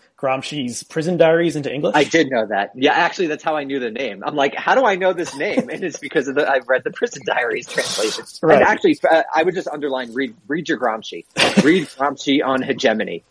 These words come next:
Speaker 2: If you use that to augment your Marxism, you can't just read the Communist Manifesto, you can't just read Capital, you gotta read Gramsci.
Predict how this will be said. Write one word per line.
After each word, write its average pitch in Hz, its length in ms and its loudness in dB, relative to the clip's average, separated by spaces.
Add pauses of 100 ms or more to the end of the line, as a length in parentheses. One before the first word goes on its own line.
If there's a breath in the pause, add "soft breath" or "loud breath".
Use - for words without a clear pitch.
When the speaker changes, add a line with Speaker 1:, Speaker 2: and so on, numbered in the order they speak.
(180 soft breath)
Speaker 2:
If 147 140 0
you 151 320 2
use 147 320 6
that 147 300 4
to 139 100 2
augment 127 580 0
your 117 140 -6
Marxism, 101 560 -6
you 107 60 -6
can't 147 260 0
just 143 180 -2
read 127 160 4
the 110 60 -12
Communist 127 360 -2
Manifesto, 165 460 0
you 123 140 -2
can't 123 180 -4
just 120 140 -12
read 117 140 -4
Capital, 98 360 0
you 92 60 -12
gotta 117 240 2
read 110 240 -4
Gramsci. 98 380 -4